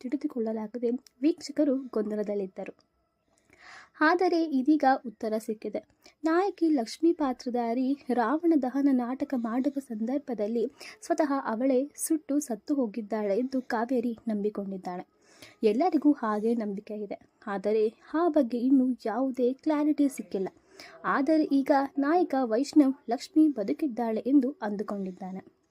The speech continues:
ಲಕ್ಷ್ಮಿಗಾಗಿ ಮನೆಯಲ್ಲಿ ಕಾರ್ಯಕ್ರಮ ಆ ರೀತಿ ಎಲ್ಲ ತಯಾರಿ ನಡೆದಿದೆ, ಆದರೆ ಲಕ್ಷ್ಮಿ ಮಾತ್ರ ಮನೆಯಲ್ಲಿಲ್ಲ.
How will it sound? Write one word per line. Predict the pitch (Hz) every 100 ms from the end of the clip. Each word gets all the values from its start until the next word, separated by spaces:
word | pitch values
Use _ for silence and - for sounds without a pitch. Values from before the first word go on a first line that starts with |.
| _ - - _ _ -
ಲಕ್ಷ್ಮಿಗಾಗಿ | 220 - - 349 311 311 302 302
ಮನೆಯಲ್ಲಿ | 262 247 254 247 254 277
ಕಾರ್ಯಕ್ರಮ | - 277 285 311 - 269 269 294 240
ಆ | 240
ರೀತಿ | 247 247 247
ಎಲ್ಲ | 233 262 262 247
ತಯಾರಿ | 214 196 214 226
ನಡೆದಿದೆ, | 220 196 196 196 - - - -
ಆದರೆ | 208 220 262 240 240
ಲಕ್ಷ್ಮಿ | 196 - 311
ಮಾತ್ರ | 302 254 233 233 233 - - -
ಮನೆಯಲ್ಲಿಲ್ಲ. | 214 208 202 190